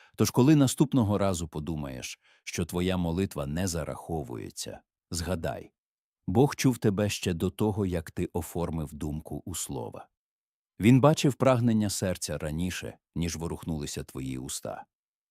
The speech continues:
І якщо найглибша частина твоєї душі тягнеться до нього, ти вже зробив перший і найважливіший крок. Уночі є щось священне. Коли світ стихає,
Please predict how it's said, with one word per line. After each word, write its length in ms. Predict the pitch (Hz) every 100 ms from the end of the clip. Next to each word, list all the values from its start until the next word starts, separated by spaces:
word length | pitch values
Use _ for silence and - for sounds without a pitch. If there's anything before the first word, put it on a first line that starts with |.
| _
І 80 | 98
якщо 300 | 113 - 139
найглибша 520 | 135 123 127 147 131
частина 460 | 104 104 - 123 107
твоєї 400 | 98 101 101 90
душі 480 | 87 85 - 80 - _ -
тягнеться 500 | 95 87 85 - 76
до 140 | 80
нього, 400 | 78 78 78 - _ _ -
ти 140 | 101
вже 300 | 90 98 104
зробив 400 | 82 - 78 71
перший 580 | - 78 67 - 65 - _ -
і 120 | 95
найважливіший 840 | 90 98 90 87 73 60 - -
крок. 400 | - - - - _ _ _ _ _ _ -
Уночі 440 | 117 123 - 127
є 240 | 101 107 101
щось 320 | - 92 85
священне. 760 | - 85 - - 78 60 - - _ _ _ _ _ _
Коли 220 | - 131 202
світ 240 | - 113
стихає, 640 | - 117 - 82 64 53